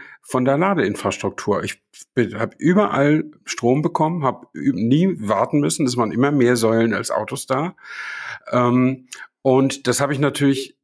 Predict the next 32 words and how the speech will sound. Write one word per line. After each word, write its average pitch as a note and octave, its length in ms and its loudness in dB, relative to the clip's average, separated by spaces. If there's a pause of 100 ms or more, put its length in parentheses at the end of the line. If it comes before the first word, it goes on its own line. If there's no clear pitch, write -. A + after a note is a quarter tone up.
(160)
jetzt B2 280 0
jedem, D3 220 4
der C#3 80 4
es B2 100 -2
hören C#3 240 4
will, A#2 400 2
mehrfach B2 380 0
erzählt, B2+ 600 -2
auch, G2+ 220 -4
auch - 220 -8
hier C#3 300 -2
im A2+ 180 -8
Podcast B2 420 -4
habe A#2+ 140 0
ich B2 80 -6
schon, A#2+ 180 -2
glaub A#2 140 2
ich, A2+ 100 -2
<laughs> - 40 -2
zweimal A#2+ 360 0
erzählt. C3 400 0 (420)
Aber A#2 200 4
neulich D#3 340 2
habe D3+ 100 2
ich C#3+ 120 0
mal C#3 100 4
mit C#3 160 4
einem C3+ 220 2
gesprochen, C3+ 360 0
der A#2+ 120 4
ist A2+ 200 -2
Taycan-Fahrer, - 1000 -4